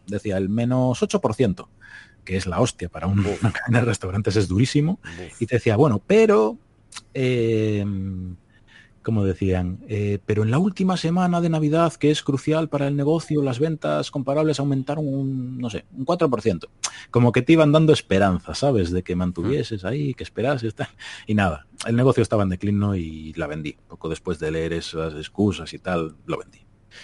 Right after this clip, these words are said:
Speaker 1: Y efectivamente el negocio estaba en declino. No sé si lograrán remontar, pero en este tipo de negocios las ventas comparables son clave. Si son
Speaker 2: Sí.
Speaker 1: negativas, el negocio empeora y los márgenes empeoras, la, la, la deuda aumenta.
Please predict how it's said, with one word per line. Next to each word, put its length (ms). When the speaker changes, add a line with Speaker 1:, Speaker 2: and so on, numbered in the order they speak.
Speaker 1:
Y 80
efectivamente 580
el 100
negocio 600
estaba 440
en 100
declino. 500
No 180
sé 180
si 140
lograrán 440
remontar, 420
pero 220
en 80
este 180
tipo 240
de 60
negocios 520
las 160
ventas 240
comparables 720
son 240
clave. 340
Si 140
son 140
Speaker 2:
Sí. 60
Speaker 1:
negativas, 580
el 140
negocio 580
empeora 640
y 180
los 160
márgenes 340
empeoras, 600
la, 140
la, 280
la 140
deuda 260
aumenta. 640